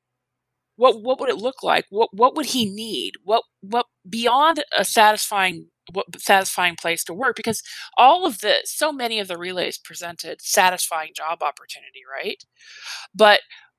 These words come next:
at the end of the day, is what is gonna make him feel like he can take the next step forward? Which of these opportunities is gonna be the thing that meets that need? The need that, the thing that has been,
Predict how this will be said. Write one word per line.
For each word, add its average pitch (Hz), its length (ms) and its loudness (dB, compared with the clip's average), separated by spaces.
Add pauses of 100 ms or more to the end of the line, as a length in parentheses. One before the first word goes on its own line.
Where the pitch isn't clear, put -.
(140)
at 247 160 0
the - 200 2
end 233 140 4
of 202 100 -6
the 220 80 -10
day, 226 400 0
is 180 160 -4
what 202 200 -4
is 247 140 -6
gonna 196 240 -8
make 185 440 -4
him 185 120 -6
feel 180 240 -6
like 175 140 -4
he - 100 -16
can 170 140 -8
take 165 220 -10
the 151 100 -20
next - 240 -12
step - 220 -10
forward? 233 460 -8 (920)
Which 233 280 -4
of 262 140 -8
these 214 240 -8
opportunities 185 760 -6
is 180 140 -14
gonna 175 240 -8
be 180 260 -12
the 160 160 -8
thing 185 480 -6
that - 160 -12
meets 196 360 -8
that 165 280 0
need? - 460 -14 (720)
The 190 100 0
need 208 380 -6
that, 214 160 2 (100)
the 190 100 -8
thing 214 320 -2
that 196 100 -8
has 180 180 -14
been, 165 320 -12